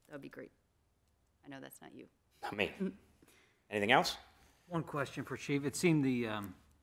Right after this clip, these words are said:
Speaker 3: in that list of a dozen or so places where homelessness camping is going on, I, I mean, a handful of them were city-owned properties. So what are we doing?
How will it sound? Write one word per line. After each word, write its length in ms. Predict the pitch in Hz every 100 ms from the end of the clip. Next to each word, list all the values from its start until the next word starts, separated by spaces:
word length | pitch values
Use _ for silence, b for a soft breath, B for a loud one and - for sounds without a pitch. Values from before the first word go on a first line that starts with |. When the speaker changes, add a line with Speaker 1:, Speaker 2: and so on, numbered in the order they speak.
| _ _ _ _ _ _ -
Speaker 3:
in 100 | 160
that 180 | 139 135
list 300 | 135 147 -
of 120 | 127 107
a 40 |
dozen 320 | 110 123 113
or 100 | 110
so 240 | 104 123 113
places 560 | - 113 110 - 98
where 300 | 107 101 95 87 _ _ _ _ _ _
homelessness 880 | 123 117 104 - 117 98 - - - -
camping 380 | 117 110 113 98
is 140 | 90
going 300 | - 101 92
on, 320 | 104 101 90 - - _ _ _ _ _ _ _ _ _ _ _ 107
I, 60 | 107 - -
I 40 |
mean, 260 | 110 110 131
a 60 | 113
handful 440 | 139 156 127 110
of 40 | 104
them 180 | 101 95
were 100 | 90
city-owned 440 | - 104 92 90
properties. 580 | - 107 117 95 92 -
So 260 | - 98 127 -
what 320 | 131 113 143
are 120 | 117 101
we 200 | 110 107
doing? 520 | 113 120 101 90